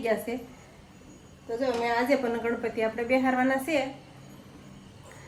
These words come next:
તો એનું બધું આપણે તૈયાર જ કરી નાખ્યું છે અને લાડવા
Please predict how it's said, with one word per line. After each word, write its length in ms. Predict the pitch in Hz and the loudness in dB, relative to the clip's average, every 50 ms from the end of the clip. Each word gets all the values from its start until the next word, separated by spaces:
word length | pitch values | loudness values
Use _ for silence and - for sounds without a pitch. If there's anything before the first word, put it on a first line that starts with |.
| - - - | -20 -14 -6
તો 60 | - 226 | -2 2
એનું 140 | 240 240 233 233 | 2 2 2 4
બધું 180 | 220 262 254 233 | 4 6 6 4
આપણે 180 | 233 240 240 233 | 4 2 0 2
તૈયાર 280 | 254 269 269 269 269 262 | 4 4 6 6 4 4
જ 80 | 262 - | 4 2
કરી 120 | 285 285 | 2 4
નાખ્યું 260 | 285 285 285 302 294 294 | 4 4 2 2 2 4
છે 100 | 285 269 | 4 4
અને 120 | 254 247 247 233 233 | 4 4 4 4 6
લાડવા 280 | 226 247 254 277 262 | 6 6 4 4 2